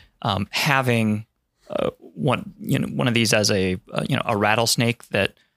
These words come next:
represents a way to remove it without actually casting any spells, uh, adds an extra layer of, um, efficacy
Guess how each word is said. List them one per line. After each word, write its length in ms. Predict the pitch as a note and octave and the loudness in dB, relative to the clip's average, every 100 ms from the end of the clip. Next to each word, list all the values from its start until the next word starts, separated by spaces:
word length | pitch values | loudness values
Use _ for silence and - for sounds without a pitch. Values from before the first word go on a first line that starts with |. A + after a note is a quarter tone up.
| _ _ | _ _
represents 720 | - G#2+ A2 A2 G#2 - - - _ | -4 0 2 2 4 2 0 -2 _
a 100 | - | -2
way 180 | G#2 A2 | 2 2
to 80 | G#2+ | 2
remove 380 | G#2 G#2 A2+ B2 | 2 2 2 2
it 80 | B2 | 2
without 280 | A2+ G#2 G#2 | 0 0 0
actually 340 | G#2 - G2 | 0 -2 -2
casting 460 | - G#2+ - A2+ G2 | 0 0 2 0 0
any 120 | F#2+ | 0
spells, 640 | - G2+ F#2+ A#2+ C3+ - - - - _ - | 0 0 0 2 2 0 -2 -18 -20 _ -4
uh, 200 | - - - _ - | -4 -4 -10 _ -2
adds 560 | G2+ G#2 G#2 - - - - | 0 0 2 2 0 -4 -4
an 140 | A#2 | -2
extra 320 | G#2 - - G2+ | 0 0 0 0
layer 600 | G2+ G#2+ G2+ F#2+ G2+ - _ _ G2+ | 0 2 2 0 -2 -6 _ _ -8
of, 560 | - F#2+ F2+ E2+ - - _ _ _ | -2 0 0 -2 -6 -8 _ _ _
um, 400 | - G1+ - - - _ _ - | -4 -4 -4 -6 -10 _ _ -4
efficacy 720 | A2+ A2 - - - - | -2 0 0 0 0 -2